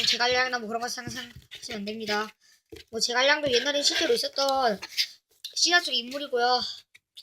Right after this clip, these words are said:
술 마시는 판다 칭타오. 이거 보면 그게 생각나죠? 쿵푸 팬더. 아이고, 잠깐만. 광산의 주인 라쿤.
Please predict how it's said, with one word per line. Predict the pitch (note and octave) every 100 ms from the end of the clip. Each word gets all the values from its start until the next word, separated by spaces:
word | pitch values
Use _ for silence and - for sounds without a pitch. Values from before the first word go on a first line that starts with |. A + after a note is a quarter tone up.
| -
술 | - C#4
마시는 | D4 D4+ C#4
판다 | C#4+ C4+
칭타오. | - D4+ D4+ A#3+ G3 - _ _ -
이거 | C4 F4
보면 | E4
그게 | C4+ C#4
생각나죠? | D#4+ C#4 A#3 G#3+ C4 G3 - - - -
쿵푸 | F4 F4 D#4
팬더. | D4 B3 A3 G3+ G3 _ - A3
아이고, | G#3 G3
잠깐만. | G3+ F#3+ F#3+ - - - - B3 A3+ _ _ _ _ - B2 _ - - - _ _ _ _ _ _ _ _ _ _ _ _ _ _ _
광산의 | G#3+ B3 D4 D4
주인 | A3+ G#3+ G#3
라쿤. | G#3 A#3 - - G3+ F#3